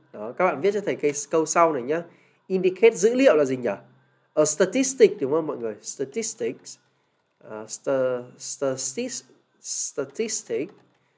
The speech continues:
Đó, liên quan về là concerning đúng không? Đó. Liên quan về gì đây? Về du khách này, chi tiêu của họ này,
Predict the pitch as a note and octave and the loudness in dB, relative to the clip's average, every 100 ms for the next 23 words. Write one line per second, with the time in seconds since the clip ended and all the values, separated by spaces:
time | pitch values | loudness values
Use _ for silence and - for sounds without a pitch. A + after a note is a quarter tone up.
0 | _ _ - B2+ F3+ G3 G#3 G3+ E3+ D3+ | _ _ -6 4 4 8 8 8 6 4
1 | C3+ D3+ C3+ - G3 F#3 F#3+ D#3 C3+ F3 | 4 -2 0 4 6 6 2 0 0 0
2 | B2+ A#2 A#2 - _ _ _ - G3+ G3 | -2 -6 -6 -10 _ _ _ 2 4 6
3 | G#3+ F#3 E3+ C#3+ C3+ D#3 E3+ E3 _ _ | 6 6 4 4 2 2 0 -2 _ _
4 | _ C#3+ D3 C3+ E3+ F#3 G#3 B3 B3+ D#3+ | _ -2 0 2 0 2 4 2 2 -4
5 | A2 - _ _ - G#3 G3 G#3+ G#3 B2+ | -4 -10 _ _ -8 -6 4 6 6 2
6 | A2 C#3+ F#2+ A2 A#2 | 2 0 0 -4 -10